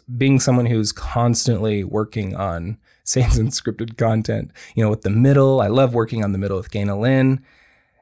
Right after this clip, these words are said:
And definitely she has had a huge impact. Her and her show has had a huge impact on my testimony. She's a, an absolutely amazing person.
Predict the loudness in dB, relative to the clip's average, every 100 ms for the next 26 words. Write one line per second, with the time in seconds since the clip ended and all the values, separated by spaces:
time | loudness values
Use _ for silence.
0 | _ -2 -2 -4 -10 -14 -6 -4 -2 -4
1 | -6 -4 -4 -2 0 -2 -2 -10 _ -10
2 | -4 0 0 0 0 -2 -4 -6 -2 0
3 | -2 -4 -4 -4 -4 -6 -6 -6 -4 -4
4 | -4 -4 -6 -4 -6 -4 -4 -2 -2 -4
5 | -12 -16 -16 -8 -6 -4 -4 -6 -6 -6
6 | -8 -8 -10 -8 -8 -6